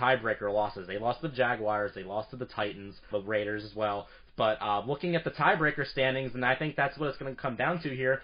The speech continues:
the Ravens are oh and three in their, in their tiebreaker games, and that's not even crediting the Steelers or the, uh, the divisional games that they've played, and the, and the Bengals, you could say, are still in the wild card hunt. So, Joe, then Chris, uh, do the Ravens have a realistic chance of making the playoffs with everything I've just given you?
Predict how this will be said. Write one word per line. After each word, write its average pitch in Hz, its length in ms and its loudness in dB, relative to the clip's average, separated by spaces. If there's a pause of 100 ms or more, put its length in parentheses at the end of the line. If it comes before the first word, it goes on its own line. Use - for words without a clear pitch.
(180)
the 113 60 -6
Ravens 143 280 4
are 151 120 2
oh 151 100 4
and 143 120 -4
three 170 260 0
in 127 80 0
their, 127 180 0
in 131 60 -2
their 127 120 0
tiebreaker 139 560 0
games, 135 300 -2
and 117 80 -4
that's 123 200 -2
not 127 120 2
even 120 200 -2
crediting 127 400 2
the 110 40 -6 (120)
Steelers 123 360 0
or 113 60 -4
the, 110 120 -4 (100)
uh, 107 180 -2
the 101 80 -8
divisional 143 360 -2
games 101 180 -8
that 104 80 -14
they've 101 200 -6
played, 104 260 -2
and 101 100 -6
the, 98 140 -10
and 110 120 -6
the 104 40 -6
Bengals, 117 420 -2
you 104 60 -10
could 107 140 -10
say, 104 180 -6
are 101 100 -6
still - 180 -4
in 98 60 -6
the 98 60 -6
wild 98 260 -6
card 95 220 -6
hunt. 95 220 -6 (480)
So, 123 120 -2
Joe, 175 280 10
then 156 200 0
Chris, 131 260 4 (180)
uh, 101 300 -2 (300)
do 165 200 6
the 165 80 4
Ravens 139 400 0
have 127 240 6
a 110 100 0
realistic 127 560 0 (100)
chance 113 280 -2 (420)
of 110 160 0
making 113 300 -4
the 101 40 -6
playoffs 107 480 0
with 110 140 -8
everything 107 380 -2
I've 95 140 -2
just 98 160 -10
given 85 200 -6
you? 78 120 -12